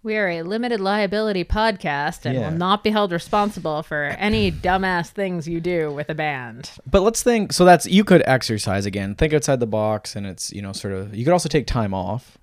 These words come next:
Speaker 2: which is good.
Speaker 1: I was gonna
Speaker 2: S-,
Speaker 1: say.
Speaker 2: at some point you have to take time off. Time off is performance enhancing. We all hate to do it, and it does sort of, like, present the problem of, like, what do you do with all your free time?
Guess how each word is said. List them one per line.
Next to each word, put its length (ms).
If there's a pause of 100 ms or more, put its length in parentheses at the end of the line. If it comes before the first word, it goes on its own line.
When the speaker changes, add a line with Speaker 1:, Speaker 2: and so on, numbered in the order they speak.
(180)
Speaker 2:
which 160
is 100
good. 400
Speaker 1:
I 120
was 120
gonna 140
Speaker 2:
S-, 100
Speaker 1:
say. 140
Speaker 2:
at 160
some 180
point 220
you 60
have 120
to 80
take 160
time 220
off. 320
Time 240
off 160
is 80
performance 520
enhancing. 680
We 100
all 140
hate 160
to 80
do 200
it, 140
and 100
it 120
does 180
sort 160
of, 80
like, 180
present 300
the 60
problem 320
of, 100
like, 220
what 160
do 80
you 80
do 180
with 160
all 100
your 140
free 220
time? 460